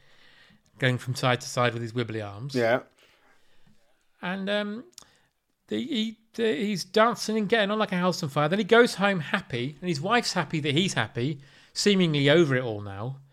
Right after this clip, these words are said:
Speaker 1: Then there's another light shining, this time in their apartment and not in the cottage.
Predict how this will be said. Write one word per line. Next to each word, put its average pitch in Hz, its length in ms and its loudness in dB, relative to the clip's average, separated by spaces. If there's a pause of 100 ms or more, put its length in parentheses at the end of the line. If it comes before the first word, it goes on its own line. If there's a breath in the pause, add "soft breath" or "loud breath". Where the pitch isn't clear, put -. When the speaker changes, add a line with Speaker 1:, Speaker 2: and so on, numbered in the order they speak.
(600)
Speaker 1:
Then 202 160 2
there's 208 160 2
another 190 380 2
light 135 460 -2 (840)
shining, 190 460 2
this 185 120 0
time 180 220 0
in 160 60 -2
their 156 100 2
apartment 139 480 0
and 127 100 -2
not 165 140 -2
in 131 60 -6
the 117 60 -4
cottage. 110 480 -10